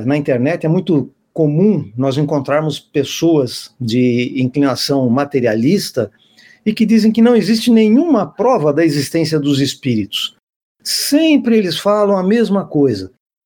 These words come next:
E ja-, jamais eles se debruçam a estudar os fenômenos que já foram exaustivamente estudados.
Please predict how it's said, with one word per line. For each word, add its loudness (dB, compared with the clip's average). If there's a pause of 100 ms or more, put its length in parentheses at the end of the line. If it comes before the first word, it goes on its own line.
(140)
E 2
ja-, -2
jamais 0
eles -2
se -2 (180)
debruçam 0 (260)
a 0
estudar -2
os -4
fenômenos 0
que -4
já 0
foram 0
exaustivamente -2
estudados. -4